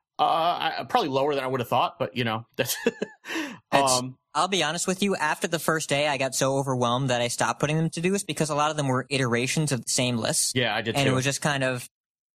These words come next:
Speaker 2: it wa-, it was kind of getting, uh, a little redundant when Highlander Mage, how many Highlander Mages you gonna put in there?
Speaker 1: Yeah.
Speaker 2: Because if it's
Speaker 1: <laughs>
Speaker 2: off by a card, it's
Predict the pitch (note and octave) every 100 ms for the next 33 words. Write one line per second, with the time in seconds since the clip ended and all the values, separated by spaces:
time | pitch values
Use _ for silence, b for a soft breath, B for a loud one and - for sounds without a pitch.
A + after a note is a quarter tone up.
0 | _ D3 D3 D#3 D3 C#3 - C#3 C#3 B2+
1 | C3 B2+ C3 B2+ B2 - - F#2+ C#2+ -
2 | E3+ G3 F#3+ D3+ C3 C3+ D3 D3 C3+ C3
3 | B2 - _ _ _ _ _ _ _ _
4 | - E3+ F3 F#3 F#3+ F#3+ F#3 F#3+ G3+ G3
5 | - - _ _ - A3 A#3+ G#3+ F3+ F3
6 | E3 D3 C#3 C3+ C3 C#3 D#3 D#3 - E3+
7 | E3 E3+ C#3+ B2+ C3+ D#3 C#3+ D3 C#3+ C#3
8 | F#3 G#3 A3 G3+ - C#4 B3 C3+ C3